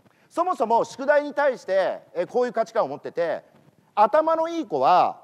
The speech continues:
分かってる子は宿題何の意味もないと。できてるかどうかを確認する場でしかないから、そもそも授業で、授業中で全部分かって問題が解ける子において、宿題っていうのは時間の無駄でしかない。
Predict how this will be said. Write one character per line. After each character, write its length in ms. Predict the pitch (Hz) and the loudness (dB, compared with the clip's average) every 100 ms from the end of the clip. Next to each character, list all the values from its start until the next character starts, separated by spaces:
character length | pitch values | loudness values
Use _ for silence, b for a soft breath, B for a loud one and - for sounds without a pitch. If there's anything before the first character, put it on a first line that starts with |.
| - | -2
分 200 | 202 254 | 4 4
か 100 | 320 | 4
っ 100 | 330 | 0
て 100 | 294 | 0
る 80 | 185 | -4
子 100 | 156 | -2
は 120 | 151 | -4
宿 240 | - - 233 | -4 -6 0
題 160 | 208 | 0
何 280 | 180 277 330 | 2 0 0
の 80 | 320 | -4
意 60 | 285 | -6
味 100 | 196 | -6
も 120 | 127 | -6
な 80 | 107 | -10
い 80 | |
と。 100 | - _ _ _ _ _ _ _ _ _ | -12 _ _ _ _ _ _ _ _ _
で 160 | 320 311 | -6 -6
き 80 | |
て 100 | 285 | -6
る 80 | 226 | -2
か 140 | 170 165 | -2 0
ど 160 | 202 | 0
う 40 | 180 | 0
か 140 | 156 | 2
を 340 | 226 220 101 - | 4 2 0 -4
確 260 | - 226 269 | -4 -2 -4
認 160 | 294 | -6
す 120 | 247 | -6
る 80 | 277 | -2
場 100 | 269 | -2
で 100 | 277 | -2
し 60 | 233 | -4
か 120 | 165 | -4
な 100 | 165 | -4
い 80 | 131 | -4
か 80 | 127 | 0
ら、 240 | 160 117 B B | 0 0 B B
そ 140 | - | -4
も 120 | 320 262 | -4 -2
そ 100 | 175 | 0
も 400 | 277 147 85 - | 2 2 -2 -10
授 180 | 156 254 | -8 0
業 200 | 233 160 | 0 2
で、 160 | 185 | 0
授 180 | 131 190 | 0 -4
業 160 | 247 240 | -2 -2
中 220 | 240 240 | -6 -2
で 180 | 233 156 | -2 0
全 320 | 254 262 247 | 2 2 2
部 80 | 160 | 0
分 160 | 156 | 2
か 100 | 196 | 0
っ 120 | 190 | -4
て 200 | 220 214 | -2 -2
問 200 | 151 185 | -2 -2
題 100 | 190 | -2
が 120 | 185 180 | -2 -4
解 100 | 175 | -4
け 120 | 208 | -4
る 60 | |
子 100 | 151 | -4
に 60 | 135 | -6
お 140 | 135 | -6
い 60 | 139 | -6
て、 300 | 180 180 107 B B | -2 -2 -2 B B
宿 300 | - - 247 | -20 -10 -2
題 160 | 262 247 | -2 -2
っ 20 | |
て 80 | 175 | -6
い 20 | |
う 40 | |
の 40 | 120 | -10
は 40 | |
時 180 | 127 - | -10 -4
間 180 | 269 247 | -2 -2
の 60 | |
無 100 | 214 | -4
駄 80 | 220 | -6
で 80 | 214 | -6
し 100 | - | -10
か 80 | |
な 80 | |
い。 40 | 107 | -14